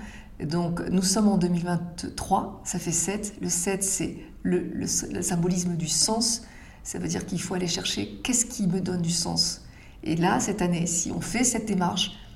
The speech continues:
comme c'est cohérent avec la vibration de l'année, on est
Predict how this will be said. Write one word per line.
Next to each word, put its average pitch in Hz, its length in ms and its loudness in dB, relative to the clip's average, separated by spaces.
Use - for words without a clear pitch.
comme 240 220 6
c'est - 340 2
cohérent 214 580 2
avec 175 360 2
la 170 60 0
vibration 170 500 2
de 175 80 2
l'année, 170 400 2
on 175 120 0
est 175 140 0